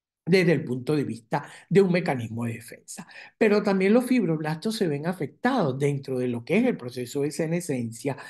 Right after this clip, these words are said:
cuando hay una acumulación de células senescentes a nivel de una dermis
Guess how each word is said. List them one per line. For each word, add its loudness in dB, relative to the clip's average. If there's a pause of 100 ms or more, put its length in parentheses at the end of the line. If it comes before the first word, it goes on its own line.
(200)
cuando -2 (180)
hay 4 (180)
una 0
acumulación 0
de -2
células -2
senescentes 0
a -10
nivel -4
de -2
una -2
dermis 2